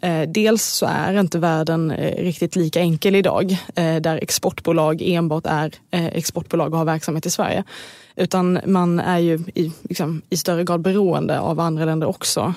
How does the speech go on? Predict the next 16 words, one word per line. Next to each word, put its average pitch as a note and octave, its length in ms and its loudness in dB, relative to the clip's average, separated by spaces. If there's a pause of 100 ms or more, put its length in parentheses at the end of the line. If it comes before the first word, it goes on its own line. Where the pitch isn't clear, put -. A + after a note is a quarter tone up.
Eh, E3 300 0
alla F#3 260 4
är G3 60 4
i F#3+ 40 4
någon E3+ 160 2
mån D#3 160 -2
integrerade D#3 480 -2
i D#3 140 0
globala E3+ 340 2
värdekedjor D#3 500 -2
och - 60 0
importerar. F3 640 -2
Och - 280 -6
det F3+ 140 0
innebär E3+ 300 0
att - 220 -8